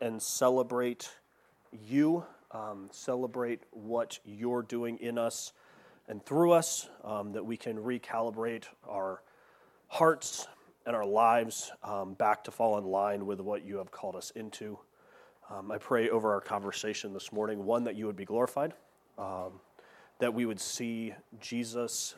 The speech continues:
um, boldly in front of us this morning, um, and that we would remember what You've called us into, um, and be encouraged to walk back into that this week.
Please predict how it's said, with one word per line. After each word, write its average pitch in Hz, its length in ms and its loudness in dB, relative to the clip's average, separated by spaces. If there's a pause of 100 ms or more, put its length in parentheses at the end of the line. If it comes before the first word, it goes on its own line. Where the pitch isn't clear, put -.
(100)
um, 98 420 -4 (460)
boldly 131 440 6 (100)
in 113 120 0
front 120 260 2
of 123 80 0
us - 180 -2
this - 180 -8
morning, 127 260 -2 (680)
um, 101 360 -4
and 131 120 6
that 135 140 8
we 135 120 6
would 127 180 6
remember 131 840 2 (520)
what 123 340 4
You've 120 320 -2
called 117 380 2
us 110 180 -4
into, 139 560 -4 (260)
um, 104 360 -4 (180)
and 120 120 -2
be 120 140 0
encouraged 110 500 -2
to 101 80 -8
walk 101 400 2 (120)
back 101 280 0
into 104 220 -6
that 95 160 -4
this - 220 -12
week. 90 240 -14